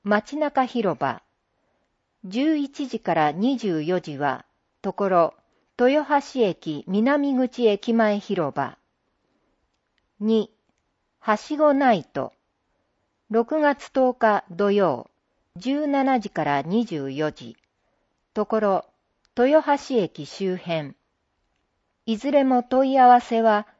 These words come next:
アイアンマン七十点三、東三河ジャパンin渥美半島実行委員会事務局。電話、二五の五九六三、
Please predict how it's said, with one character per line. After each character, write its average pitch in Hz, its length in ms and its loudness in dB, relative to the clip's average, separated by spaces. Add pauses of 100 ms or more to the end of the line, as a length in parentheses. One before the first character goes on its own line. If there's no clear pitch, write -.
(380)
ア 254 160 6
イ 311 160 2
ア 294 120 4
ン 214 160 0
マ 151 140 0
ン 151 140 -8
七 233 280 2
十 254 180 -6
点 147 340 -8
三、 151 440 -6 (380)
東 277 440 -2
三 285 160 -4
河 247 360 4
ジ 233 100 0
ャ 233 80 2
パ 208 240 0
ン 131 220 -10
in 226 240 0
渥 196 360 -6
美 254 140 0
半 233 260 0
島 143 400 -6 (240)
実 214 320 -6
行 302 300 0
委 285 40 0
員 262 300 0
会 143 360 -6
事 170 140 -8
務 185 140 -4
局。 139 460 -14 (580)
電 214 380 -2
話、 185 260 0 (460)
二 262 280 2
五 226 280 6
の 208 400 2
五 254 320 4
九 240 320 -2
六 147 240 -2
三、 151 400 -8